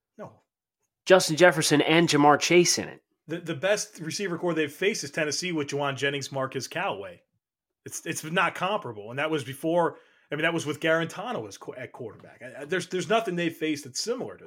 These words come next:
Speaker 1: this. But I just feel
Speaker 2: Sounds
Speaker 1: like
Speaker 2: like,
Speaker 1: it's too many
Speaker 2: sounds,
Speaker 1: points.
Speaker 2: sounds like you're just betting with your heart, not in your brain.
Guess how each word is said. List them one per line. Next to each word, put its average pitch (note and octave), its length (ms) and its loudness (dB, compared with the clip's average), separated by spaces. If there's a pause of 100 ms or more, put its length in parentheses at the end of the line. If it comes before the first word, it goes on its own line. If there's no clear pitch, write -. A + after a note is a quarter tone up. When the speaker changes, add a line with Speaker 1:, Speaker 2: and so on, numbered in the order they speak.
Speaker 1:
this. - 200 -20 (760)
But - 120 -8
I F3 100 -2
just F3 120 -2
feel D#3 80 8
Speaker 2:
Sounds D#3+ 180 4
Speaker 1:
like C#3+ 140 4
Speaker 2:
like, B2 60 -6
Speaker 1:
it's E3+ 100 2
too F#3 80 8
many G#3 140 10
Speaker 2:
sounds, F#3+ 80 2
Speaker 1:
points. C#3 160 0
Speaker 2:
sounds F3+ 340 8
like C#3+ 200 4
you're D#3 100 6
just B2+ 220 -2
betting B2 220 2
with A2+ 160 0
your F#2 120 -4
heart, G#2+ 360 0
not G2 220 -4
in D#2+ 60 -10
your F2+ 100 -6
brain. D#2+ 320 -8